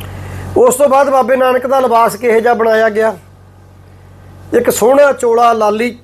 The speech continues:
ਭਖਦੀ ਚਿਹਰੇ ਦੇ ਉੱਤੇ, ਉਹਨਾਂ ਦੇ ਅੱਗੇ ਫਰੂਟ, ਕੇਲੇ, ਸੰਤਰੇ ਰੱਖੇ ਹੋਏ, ਹੱਥ 'ਚ ਮਾਲਾ ਫੜਾਈ ਆ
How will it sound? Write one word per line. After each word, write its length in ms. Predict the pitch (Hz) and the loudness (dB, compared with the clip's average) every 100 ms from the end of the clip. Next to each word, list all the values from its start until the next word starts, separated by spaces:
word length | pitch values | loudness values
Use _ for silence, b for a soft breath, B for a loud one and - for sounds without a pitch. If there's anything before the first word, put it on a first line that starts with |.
| - | -6
ਭਖਦੀ 320 | 226 151 175 | -4 -4 -8
ਚਿਹਰੇ 280 | 208 233 247 | -4 0 0
ਦੇ 100 | 233 | 2
ਉੱਤੇ, 360 | 214 - 202 185 b b b | -2 -2 -2 -2 b b b
ਉਹਨਾਂ 220 | 226 233 | -2 0
ਦੇ 120 | 226 233 | 0 -2
ਅੱਗੇ 360 | 196 233 226 - | 2 0 0 -2
ਫਰੂਟ, 400 | 185 214 226 220 | -2 0 0 -2
ਕੇਲੇ, 500 | 214 226 214 220 220 | -2 0 2 2 2
ਸੰਤਰੇ 540 | 190 220 233 226 208 190 B B B - | 0 -2 0 2 2 -2 B B B -2
ਰੱਖੇ 240 | 214 214 | -2 0
ਹੋਏ, 120 | 233 220 | 2 2
ਹੱਥ 180 | 208 | -2
'ਚ 80 | 175 | -4
ਮਾਲਾ 320 | 196 190 196 | -2 0 0
ਫੜਾਈ 380 | 190 196 208 214 | 0 0 0 0
ਆ 120 | 196 | -2